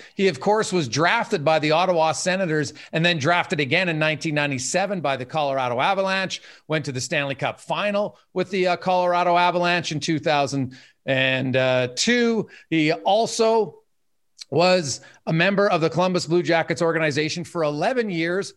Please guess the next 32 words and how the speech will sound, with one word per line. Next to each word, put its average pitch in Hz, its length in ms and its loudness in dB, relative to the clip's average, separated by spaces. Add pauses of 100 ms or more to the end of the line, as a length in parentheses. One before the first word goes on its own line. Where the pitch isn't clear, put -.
(120)
four 233 400 0
years 196 420 -2 (240)
in 165 140 -2
their 156 140 0
A 165 220 0
H - 140 -4
L 196 200 2
organization, 185 720 -2
the 151 80 -2
last 156 380 -4
seven 190 280 -2
as 151 200 -6
an 143 80 -4
assistant 190 500 -6
coach, 180 400 -4
and 147 160 -4
now 151 340 -2
he 226 320 -6
is 165 220 0
their 185 160 0
head 151 240 -2
coach. 143 360 -4
Brad 123 280 -2
Larson 175 400 -2
joins 135 260 -2
us. 120 100 -6
Brad, 170 300 0
welcome 170 460 -2
to 185 120 -6
the 156 120 -4
Daily 165 280 -2
Faceoff 170 600 -4